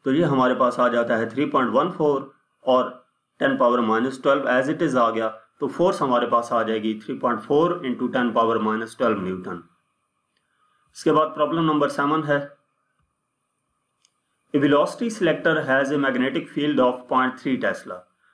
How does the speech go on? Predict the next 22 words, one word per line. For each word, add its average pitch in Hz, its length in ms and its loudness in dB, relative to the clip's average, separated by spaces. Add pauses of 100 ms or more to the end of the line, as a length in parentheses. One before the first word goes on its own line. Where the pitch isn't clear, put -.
(140)
वेलोसिटी 135 400 2
सिलेक्टर 156 480 0
है 127 180 2
और 127 140 2
उसकी 139 240 -2
मैग्नेटिक 139 500 0
फील्ड 190 240 0
जो 151 140 2
है 139 140 0
वो 139 140 0
हमारे 123 380 2
पास 135 200 0
पॉइंट 131 280 0
थ्री 147 200 -2
Tesla 143 400 0
है। 87 120 -8 (800)
If 190 180 -2
a 185 140 8
perpe-, 160 300 0 (140)
perpendicular 196 580 2 (120)
electric 143 440 -2
field 156 240 2